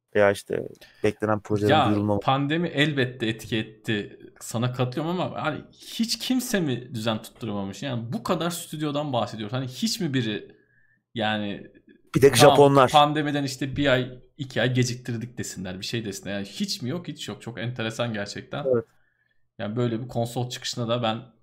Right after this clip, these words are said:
Speaker 2: rastlamadım. Enteresan oldu.
Speaker 1: Garip bir durum.
Speaker 2: Garip bir durum. Ne-, neyse ki bizim ülkemizde yok çoğu konsol ve pahalı. Dolayısıyla çok böyle yokluğunu hissetmiyoruz.
Speaker 1: Evet.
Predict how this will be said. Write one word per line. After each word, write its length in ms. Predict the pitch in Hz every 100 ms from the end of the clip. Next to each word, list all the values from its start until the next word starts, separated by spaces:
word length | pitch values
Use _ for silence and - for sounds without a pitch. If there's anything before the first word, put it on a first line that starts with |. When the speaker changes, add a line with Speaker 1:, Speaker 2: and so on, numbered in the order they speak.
| _ _ _ _ _ -
Speaker 2:
rastlamadım. 640 | 160 175 - 151 107 127
Enteresan 480 | - 120 113 113 131
oldu. 420 | 104 95 120 143 - _ _ _ _
Speaker 1:
Garip 260 | - 110 -
bir 80 | 117
durum. 200 | 110 98 _ _ _ _
Speaker 2:
Garip 300 | - 104 101
bir 80 | 127
durum. 220 | 123 107 - -
Ne-, 200 | 180 202 - _
neyse 340 | 170 185 180 131
ki 120 | 147
bizim 200 | 143 147
ülkemizde 680 | 135 131 123 123 143 113 - - - - -
yok 380 | 135 135 135 - - _
çoğu 260 | - 151 127
konsol 460 | 127 117 123 165 139
ve 140 | 139
pahalı. 520 | - 131 123 117 - - _ _ _ _ -
Dolayısıyla 480 | 131 127 120 120 117
çok 300 | 123 131 127
böyle 160 | 117 127
yokluğunu 460 | 123 120 131 120
hissetmiyoruz. 880 | 143 - 127 127 107 98 - - - - - - - - - - - -
Speaker 1:
Evet. 320 | 101 98 -